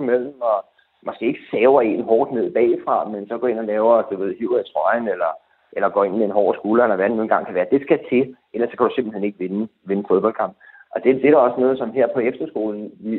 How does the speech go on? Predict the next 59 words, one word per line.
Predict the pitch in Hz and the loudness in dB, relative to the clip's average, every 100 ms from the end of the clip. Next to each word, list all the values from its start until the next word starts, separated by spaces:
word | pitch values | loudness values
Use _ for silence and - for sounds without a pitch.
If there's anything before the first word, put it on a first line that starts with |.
| - _ _ - - - - - - _ _ _ | -6 _ _ -20 -20 -20 -20 -20 -20 _ _ _
det | 143 | 0
er | |
jo | 139 | 2
ikke | 151 | 2
på | 165 | 2
det | 151 | 2
samme | 147 120 151 | 2 2 2
niveau. | 143 104 104 - _ _ _ - 127 | 2 0 -2 -4 _ _ _ -6 -2
Men, | 120 117 | 0 0
men | 113 110 | -2 -4
hvis | 92 - | -6 -2
det | 104 | 0
er | |
sådan, | 139 156 | 2 2
at | 104 | 2
vi | 131 143 127 - | 2 4 2 0
spiller | 110 123 | 0 2
med | 120 | 2
vores | 92 110 - | 0 -2 0
bedste | 113 113 | -4 -2
hold | 120 107 107 | 0 0 0
heroppe, | 107 98 107 120 | 2 4 4 0
og | 104 | -8
vi | |
møder | 113 104 107 | -6 -2 -2
en | - | -2
anden | 135 151 | 2 2
efterskole, | 120 - - 120 110 | 2 -4 -2 -4 -2
så | |
vil | 135 | -4
vi | 139 | 2
da | 123 | 2
enormt | 117 147 | 4 0
gerne | 147 139 | -2 -6
vinde | 127 156 | -8 -10
de | - - | -14 -12
kampe. | - - 135 | -12 -10 -12
Altså, | - - - _ _ _ | -12 -16 -18 _ _ _
hvis | 113 | -4
det | 143 | 2
er | 143 | 2
sådan, | 170 | 2
at | 139 | 4
du | |
ikke | 127 131 | 4 4
har | 117 | 2
den | - 120 127 | 0 -2 -2
der | 113 71 - _ _ - | -2 -2 -6 _ _ -2
gejst | 113 101 - - | 0 0 -4 -16
i | 110 | -8
forhold | 104 104 110 - | -6 -4 -6 -10
til, | 104 95 | -10 -10
at | - | -10
det | 101 | -10
er | 98 | -10
vigtigt | 104 110 - | -8 -8 -2
at | 101 | -2
vinde, | 87 85 95 - - - _ - | -2 -10 -12 -14 -20 -20 _ -4
så, | 123 | 2